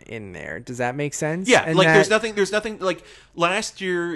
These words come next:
Speaker 2: you had The Predator
Speaker 1: Predator and Halloween.
Speaker 2: and Halloween, and those were the kind of the big movies to kind of bring people in, right? You, you, you come for those films, and then you discover the
Speaker 1: The other
Speaker 2: smaller
Speaker 1: stuff,
Speaker 2: movies,
Speaker 1: yeah.
Speaker 2: right? Uh, this year, like,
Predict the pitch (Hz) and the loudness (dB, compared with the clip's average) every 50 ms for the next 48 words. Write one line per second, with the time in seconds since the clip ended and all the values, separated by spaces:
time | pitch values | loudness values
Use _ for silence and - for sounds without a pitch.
0 | - - 147 143 147 143 135 - - 135 135 131 131 131 131 131 131 131 - - | -10 -10 -8 -6 -6 -6 -6 -6 -4 -2 -2 0 0 0 -2 -4 -4 -8 -14 -18
1 | - 131 123 120 - - - - - 135 135 135 131 123 127 123 120 120 117 120 | -10 -10 -8 -6 -6 -6 -2 0 0 2 2 0 0 0 0 2 2 2 0 -2
2 | 117 113 104 117 113 110 110 110 107 104 104 110 135 127 - 151 143 139 131 127 | -4 -4 -6 -6 -4 -4 -4 -6 -8 -8 -6 -6 -6 -4 -2 -2 0 0 0 -2
3 | 127 120 120 120 120 120 120 - - 123 131 135 135 151 151 147 151 151 143 135 | -4 -6 -6 -6 -8 -8 -8 -8 -6 -6 -2 -2 0 -2 -2 -2 -4 -6 -6 -6
4 | 135 - - - 135 131 135 127 123 127 113 - _ _ - 147 143 135 139 139 | -6 -8 -6 -4 -4 -4 -4 -6 -6 -10 -12 -12 _ _ 0 0 0 0 0 -2
5 | 131 131 131 123 120 123 123 120 - 143 - - - 127 123 117 - - 135 131 | -2 -2 -2 -2 -4 -4 -6 -6 -8 -10 -10 -8 -8 -8 -8 -6 -2 0 0 0
6 | 127 127 123 - - 139 131 127 - 120 117 147 156 131 110 107 110 117 135 135 | 0 -2 -6 -8 -8 -8 -8 -6 -4 -4 -2 -2 0 -2 -2 -4 -6 -8 -8 -8
7 | - - 123 131 131 131 131 127 139 131 127 135 131 - 202 196 202 190 - 170 | -8 -6 -4 -6 -4 -4 -4 -4 -4 -2 -4 -4 -2 0 0 0 0 0 -2 0
8 | 156 151 147 135 - - - 131 127 127 127 127 127 127 131 131 131 131 127 127 | 2 2 0 0 -4 -6 -4 -4 -4 -4 -4 -6 -4 -4 -4 -4 -2 -4 -4 -4
9 | 131 - - - 135 131 123 127 123 120 120 120 - - 139 131 139 139 127 123 | -4 -4 -2 0 2 2 2 2 2 0 0 -2 -6 -12 -12 -6 -2 0 2 2
10 | 175 180 180 180 151 131 95 - 110 107 107 107 107 107 - - 120 113 127 - | 4 4 4 4 4 2 0 0 -2 -2 -4 -4 -4 -4 -2 0 0 2 2 0
11 | - - - - - - - - - _ - 160 160 160 160 139 185 208 214 - | -2 -6 -12 -20 -20 -20 -20 -20 -18 _ -2 0 0 0 2 2 2 2 2 -2
12 | 247 226 208 190 190 - - 156 156 - - - 170 151 135 131 - - | -2 2 2 2 2 2 -2 -8 -18 -20 -10 -2 0 0 0 0 -2 -10